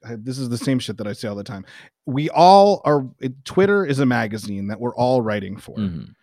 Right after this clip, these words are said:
Speaker 1: Right. But for other, for everyone thinks that magazine should be something different,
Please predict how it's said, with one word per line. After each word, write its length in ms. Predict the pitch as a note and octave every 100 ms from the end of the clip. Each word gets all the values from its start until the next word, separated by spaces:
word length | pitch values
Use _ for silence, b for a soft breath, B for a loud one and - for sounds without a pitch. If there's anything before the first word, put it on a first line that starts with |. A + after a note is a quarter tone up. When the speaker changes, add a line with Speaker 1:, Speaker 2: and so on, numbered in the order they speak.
| _ -
Speaker 1:
Right. 300 | A#2+ B2 -
But 180 | - C3
for 240 | - D3+ C#3
other, 280 | D#3+ E3+
for 180 | C#3 -
everyone 360 | D#3+ G3 G3+ E3
thinks 280 | - D3 C3
that 200 | C#3 B2
magazine 600 | A#2+ B2 A#2 G#2+ A2 G#2
should 220 | - G#2
be 100 | G#2+
something 360 | B2+ G#2+ A2+
different, 500 | G#2 G#2 - D#2 A1+